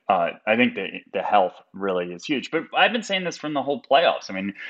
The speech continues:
Phoenix is gonna win the N B A title on just being the most healthy, it's a war of attrition. We've seen this in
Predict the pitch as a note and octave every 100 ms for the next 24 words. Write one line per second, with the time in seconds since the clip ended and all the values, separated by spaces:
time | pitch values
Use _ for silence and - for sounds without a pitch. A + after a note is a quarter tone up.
0 | - - _ _ _ - A2 - C3 C3+
1 | - F#3+ G3 - C3+ C#3+ B2+ A2+ C3 B2+
2 | A#2 A2 A#2+ G#2+ G#2 G#2 A2+ A2 F#2+ F#2
3 | G#2 G2 F#2+ - G2+ - - - A#2+ A2
4 | G#2 _ A2 G#2+ G#2 G2 G2 G2 - F#2+
5 | G2 E2+ F2+ D#2 - _ - B2+ C#3+ B2
6 | A#2+ C3+ B2+ A#2 - F#3+ - G2 A2+ -
7 | D#3 D3+ B2 -